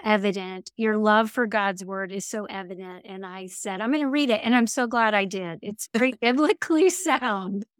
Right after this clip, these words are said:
Speaker 2: Yes, I think it, it, it can be misleading because it, there are parts of the Bible that talks about God changing his mind, but it's not literally he changed his mind because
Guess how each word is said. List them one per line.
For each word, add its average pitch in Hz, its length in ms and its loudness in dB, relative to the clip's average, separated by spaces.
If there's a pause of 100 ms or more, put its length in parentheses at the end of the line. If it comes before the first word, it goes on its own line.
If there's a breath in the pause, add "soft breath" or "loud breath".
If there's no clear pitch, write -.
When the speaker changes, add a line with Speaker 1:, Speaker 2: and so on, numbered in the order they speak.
(760)
Speaker 2:
Yes, 151 320 4
I - 140 2
think 247 320 4
it, 190 160 -2
it, 202 240 2
it 196 160 6
can 226 340 2
be 233 140 4
misleading 170 720 2
because 143 720 2 (100)
it, 185 180 2
there 208 200 6
are 220 60 6 (340)
parts 294 340 2
of 214 80 0
the 180 80 6
Bible 143 640 -2
that 143 180 -6
talks 220 400 -8
about 143 440 -2 (420)
God 156 180 2
changing 160 480 -4
his 143 160 -8
mind, 160 380 -4
but 147 140 -6
it's - 260 -10
not 180 300 -4 (100)
literally 156 960 0 (280)
he 170 100 -4
changed 151 520 -4
his 143 200 -10
mind 147 420 -14
because 160 640 0